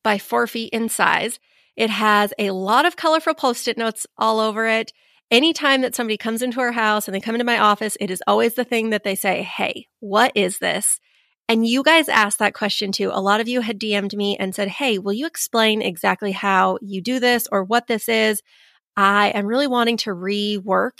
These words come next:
how I set my goals, and I would love to know more." And so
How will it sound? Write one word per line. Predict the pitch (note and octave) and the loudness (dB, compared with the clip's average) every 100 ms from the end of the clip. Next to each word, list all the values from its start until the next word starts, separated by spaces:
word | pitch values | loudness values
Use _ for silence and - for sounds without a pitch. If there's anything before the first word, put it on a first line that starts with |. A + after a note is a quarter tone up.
| - | -16
how | - G3+ | -2 0
I | F#3+ | 2
set | G3+ F#3+ | 0 -4
my | G3+ F#3+ | -2 0
goals, | A#3 C4+ C#4 C4+ - _ _ - | 2 4 4 2 -4 _ _ -2
and | G#3 | 2
I | |
would | G3+ G3 | 2 4
love | G3 F#3 | 2 2
to | G#3 | -4
know | F#3+ | -4
more." | - - - - | -4 -8 -8 -4
And | G#3 G#3 | -2 0
so | G#3+ G#3 | 2 2